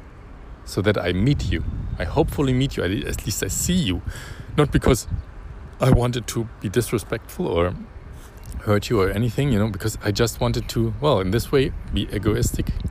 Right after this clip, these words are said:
and just see you, get a feeling of how you react, whether you still want, want to see me or not. That was actually ma-, mainly, especially before, um, I knew that, uh, you would prefer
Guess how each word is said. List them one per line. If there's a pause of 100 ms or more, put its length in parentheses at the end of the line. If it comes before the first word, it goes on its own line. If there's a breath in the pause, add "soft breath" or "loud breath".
(840)
and
just (180)
see
you, (120)
get
a
feeling
of (340 loud breath)
how
you
react, (160)
whether
you
still
want, (280)
want
to
see
me
or
not.
That
was
actually
ma-,
mainly, (200)
especially
before, (440 loud breath)
um,
I
knew
that,
uh, (920 loud breath)
you
would
prefer